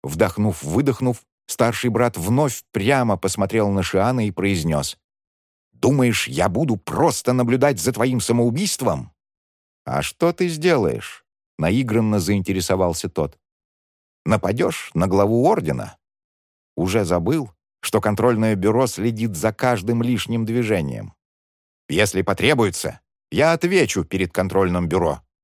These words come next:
твёрдо произнёс Шуэр и покосился на Зага. Шиан тоже покосился на Зага, в руке тот сжимал миниатюрную курильницу.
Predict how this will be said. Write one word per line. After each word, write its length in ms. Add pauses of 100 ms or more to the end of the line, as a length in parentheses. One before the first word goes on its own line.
(120)
твёрдо 480
произнёс 520
Шуэр 500 (320)
и 100
покосился 680
на 140
Зага. 400 (1040)
Шиан 440
тоже 420
покосился 640
на 140
Зага, 400 (340)
в 140
руке 340
тот 200
сжимал 440
миниатюрную 840
курильницу. 1000